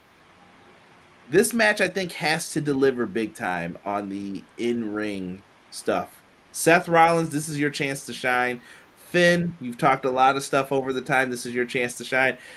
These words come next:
Now, I, I think Seth's the guy, but I see a lot of people advocating for Finn. If it, if you gotta pick, I don't know who. This is gonna be a tough one. You got Damian Priest lurking with the, uh, briefcase as well.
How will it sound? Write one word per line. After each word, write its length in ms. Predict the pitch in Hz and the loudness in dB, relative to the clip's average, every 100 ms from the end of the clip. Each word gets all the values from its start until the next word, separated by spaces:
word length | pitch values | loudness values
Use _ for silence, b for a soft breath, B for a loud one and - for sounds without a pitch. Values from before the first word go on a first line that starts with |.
| B | B
Now, 400 | 139 143 139 139 - _ _ _ _ _ _ _ - - | 2 4 4 2 -4 _ _ _ _ _ _ _ -10 0
I, 240 | 156 165 - | 2 2 0
I 140 | 151 | 0
think 240 | 175 202 | 0 -4
Seth's 560 | 180 - 170 170 - - - 110 | -4 0 0 0 -8 -16 -18 -6
the 120 | 127 | -2
guy, 400 | 123 143 147 95 | 2 4 2 0
but 460 | 90 123 139 135 - | -4 2 4 4 2
I 100 | 113 | -4
see 140 | - | 0
a 80 | 156 | 2
lot 160 | 151 156 | 4 4
of 60 | 165 | 2
people 360 | 185 175 175 | 0 0 0
advocating 600 | - 151 165 165 175 165 | 0 0 -2 -2 -2 -4
for 160 | 170 180 | -6 -8
Finn. 440 | 170 202 240 196 175 _ _ | -6 -2 -2 -4 -10 _ _
If 180 | 120 120 | -4 -2
it, 260 | 127 - - _ - | -2 -4 -14 _ -6
if 220 | 123 127 | -6 -6
you 100 | 131 | -2
gotta 240 | 147 151 | 2 2
pick, 600 | 151 - 190 233 233 - - - | 0 -2 0 0 -4 -20 -16 -4
I 100 | 120 | -2
don't 160 | 156 | -2
know 240 | 156 180 185 | 0 0 2
who. 220 | 180 165 | 0 -2
This 140 | 113 170 | -2 -4
is 60 | |
gonna 180 | 185 185 | -2 -2
be 80 | 180 | -2
a 60 | 165 | -2
tough 320 | 175 170 - | 0 -2 0
one. 200 | 117 98 - B B B | -4 -4 -8 B B B
You 100 | - | -4
got 260 | 143 165 151 | 4 4 4
Damian 380 | 151 160 180 170 | 2 2 2 0
Priest 320 | 165 196 - | 0 0 2
lurking 360 | 151 165 175 170 | 4 4 4 0
with 180 | 170 | 0
the, 260 | 165 156 143 | 4 4 4
uh, 180 | 135 156 | 4 2
briefcase 680 | 143 143 180 175 185 180 175 | 2 2 0 2 2 2 0
as 160 | 143 | -4
well. 500 | 135 147 180 220 240 | 0 2 4 2 -2